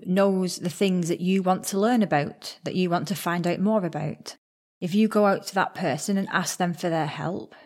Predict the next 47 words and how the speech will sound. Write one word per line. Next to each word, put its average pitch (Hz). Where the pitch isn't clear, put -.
they 185
will 190
tell -
you 165
what 170
you 175
need 165
to -
know 165
and 175
how 165
to 170
go 175
about 226
it. -
And 180
then 180
we 180
go 139
out, 220
you 165
go 156
out, 196
I 185
go 160
out, 196
and 175
we 180
try 208
to 190
replicate 185
what 175
they've 180
advised 180
us 151
to -
do 190
to -
help 196
us 170
on 180
our 165
journey 156
to 165
our 156
own 156
success. -